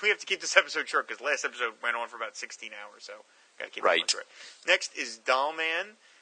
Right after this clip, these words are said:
Speaker 1: with a really creepy cat, um, sticking his face into the drawing. I don't know what
Speaker 2: Wow.
Speaker 1: um, I always found it very distracting when they added, like, the background element but put it in color.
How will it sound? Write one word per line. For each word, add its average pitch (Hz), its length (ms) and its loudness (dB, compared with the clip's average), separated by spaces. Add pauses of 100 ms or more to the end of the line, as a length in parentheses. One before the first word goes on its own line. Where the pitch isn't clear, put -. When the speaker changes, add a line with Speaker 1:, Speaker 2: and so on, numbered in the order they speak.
(120)
Speaker 1:
with 120 260 -6
a 113 60 -12
really 135 300 -6
creepy 131 340 -10
cat, 143 320 -2 (280)
um, 120 200 -10
sticking 127 380 -12
his 113 120 -8
face 131 320 -6
into - 160 -20
the 107 80 -20
drawing. 151 400 -4 (340)
I - 40 -20
don't - 180 -14
know 156 80 -8
what 131 80 -12 (160)
Speaker 2:
Wow. 160 600 6
Speaker 1:
um, 151 140 -2
I 196 100 0
always 233 180 0
found 214 180 2
it 185 80 -6
very 156 140 2
distracting 139 480 0
when 127 120 -8
they 117 140 -4
added, 117 400 0
like, 113 260 -6
the - 60 -18
background 120 380 -2
element 127 360 -6
but - 140 -20
put 127 140 -6
it 123 100 -2
in 120 80 -20
color. 123 400 -4